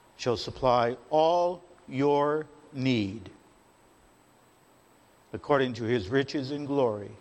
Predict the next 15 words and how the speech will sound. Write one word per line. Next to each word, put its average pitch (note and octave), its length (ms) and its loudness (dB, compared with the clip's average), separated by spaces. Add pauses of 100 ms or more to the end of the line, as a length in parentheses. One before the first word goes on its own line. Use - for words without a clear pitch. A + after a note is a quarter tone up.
(840)
by A2+ 480 2 (520)
Christ G2+ 520 -4
Jesus. F#2+ 680 -6 (800)
Now B2 220 4
unto B2 220 -2
God C3+ 480 4
and A2 160 -8
our G#2+ 140 -2
Father C3 480 2
be A2 140 -8
glory C3 440 2
forever C#3 520 0
and C#3 100 -2
ever. C#3+ 320 2 (380)
Amen. C#3 520 2